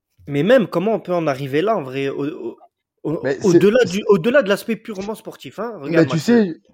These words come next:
Speaker 2: tu sais, je vais
Speaker 1: au-delà,
Speaker 2: citer, mais je vais citer, euh, euh, euh, un très bon ami à moi que je connais depuis vingt ans, qui s'appelle Brice, <laughs> qui, qui,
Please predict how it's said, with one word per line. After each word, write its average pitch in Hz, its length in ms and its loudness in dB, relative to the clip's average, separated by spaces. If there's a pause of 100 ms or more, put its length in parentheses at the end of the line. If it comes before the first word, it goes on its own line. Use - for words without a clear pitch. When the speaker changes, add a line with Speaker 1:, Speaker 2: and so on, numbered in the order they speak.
(100)
Speaker 2:
tu 139 120 -14
sais, 226 160 -2
je 170 40 4
vais 156 140 4
Speaker 1:
au-delà, 196 260 4
Speaker 2:
citer, 196 240 0 (220)
mais 139 160 4
je 131 100 -2
vais 165 60 0
citer, 196 340 4
euh, 175 140 4
euh, 131 340 2
euh, 120 720 -2
un 113 60 -4
très 165 200 -2
bon 170 220 4
ami 131 220 2
à 107 100 2
moi 135 240 2
que - 100 -8
je 98 120 -12
connais 127 220 -6
depuis 110 200 -10
vingt 101 240 -6
ans, 117 200 -8 (680)
qui - 80 -18
s'appelle 117 280 4
Brice, 87 500 -8 (240)
<laughs> - 260 -20
qui, 101 80 -12
qui, 131 400 -10